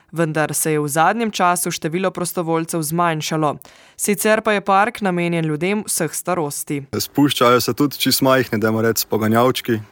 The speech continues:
Speaker 2: drugače tisti, ki pa zares furajo, so pa, bom rekel, tako dvanajstletno.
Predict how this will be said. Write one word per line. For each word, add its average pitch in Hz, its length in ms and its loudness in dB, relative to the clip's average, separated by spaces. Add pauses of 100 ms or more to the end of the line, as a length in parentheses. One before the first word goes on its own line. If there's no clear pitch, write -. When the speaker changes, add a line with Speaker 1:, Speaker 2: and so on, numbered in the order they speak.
Speaker 2:
drugače 110 440 2
tisti, - 300 0
ki - 160 -2
pa 107 100 0
zares 113 300 4
furajo, 120 400 4
so 101 200 -2
pa, 101 360 -2
bom 101 140 0
rekel, 110 220 -2
tako - 160 0
dvanajstletno. 104 760 0